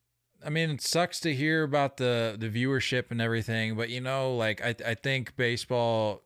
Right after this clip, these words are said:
as a whole is, is moving in the right direction, and it'll con-, it'll continue to be a battle between the people that wanna see the game grow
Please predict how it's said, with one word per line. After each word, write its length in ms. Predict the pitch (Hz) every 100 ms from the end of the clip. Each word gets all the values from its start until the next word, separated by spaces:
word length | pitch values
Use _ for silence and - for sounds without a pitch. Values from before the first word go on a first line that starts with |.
| 120
as 200 | 113 107
a 60 |
whole 380 | 92 107 101 101
is, 220 | 95 98
is 340 | 98 98 92 123
moving 400 | 113 110 107 107
in 100 | 98
the 80 | 95
right 220 | 98 98
direction, 580 | 98 98 92 - 101 95
and 360 | 90 90 90 - 80 _ -
it'll 300 | 113 120 117 _
con-, 300 | - 120 120 - _ -
it'll 180 | 135 151
continue 540 | 147 139 139 135 143
to 80 | 127
be 140 | 131
a 80 | 127
battle 640 | 113 107 110 113 113 110 -
between 680 | 104 - 120 104 101 101 95
the 140 | -
people 320 | - 117 110 120
that 160 | 104
wanna 220 | 98 110 113
see 160 | 113
the 100 | 110
game 300 | 107 110 110
grow 480 | 110 101 95 95 90